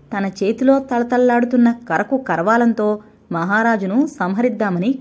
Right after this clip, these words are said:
కత్తినెత్తాడు. మరుక్షణంలో కుమారసేన మహారాజు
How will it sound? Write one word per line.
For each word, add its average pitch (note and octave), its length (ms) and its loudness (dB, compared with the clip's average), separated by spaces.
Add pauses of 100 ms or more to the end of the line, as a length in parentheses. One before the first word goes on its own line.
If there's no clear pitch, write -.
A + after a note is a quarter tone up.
కత్తినెత్తాడు. F3+ 580 0 (580)
మరుక్షణంలో A3 800 4
కుమారసేన C4 760 2
మహారాజు A#3 760 4